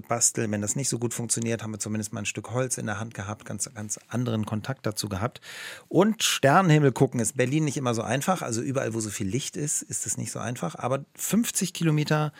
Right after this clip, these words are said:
von Berlin entfernt, der dunkelste Ort Deutschlands. Wo ist das?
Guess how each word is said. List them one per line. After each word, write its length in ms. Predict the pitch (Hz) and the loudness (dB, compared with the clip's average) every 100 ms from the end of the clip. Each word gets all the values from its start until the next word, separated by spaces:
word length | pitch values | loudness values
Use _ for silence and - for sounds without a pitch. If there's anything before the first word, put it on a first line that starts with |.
| - _ | -20 _
von 200 | 143 143 | 0 2
Berlin 260 | 131 156 | 2 2
entfernt, 440 | 160 151 135 143 151 | 0 0 0 0 0
der 100 | 123 | 0
dunkelste 1000 | - 127 175 254 - 220 - - 185 - | 2 2 4 2 2 0 2 0 -2 -4
Ort 480 | 107 139 196 - - | -2 -2 -2 -6 0
Deutschlands. 480 | 110 - - 78 | 0 0 -4 -8
Wo 120 | 95 98 | -6 -4
ist 160 | - | -4
das? 240 | - - | -4 -6